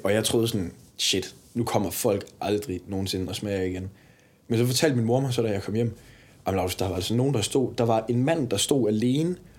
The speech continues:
og ventede i halvanden time på sin gyros, og han stod og smilte den hele halvanden time, bare stod og kiggede, efter han havde,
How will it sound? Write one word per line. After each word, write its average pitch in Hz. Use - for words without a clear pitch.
og 117
ventede 143
i 127
halvanden 135
time 139
på 120
sin 110
gyros, 135
og 110
han 113
stod 147
og 110
smilte 139
den 117
hele 151
halvanden 110
time, 107
bare 110
stod 110
og 101
kiggede, 113
efter 123
han 101
havde, 92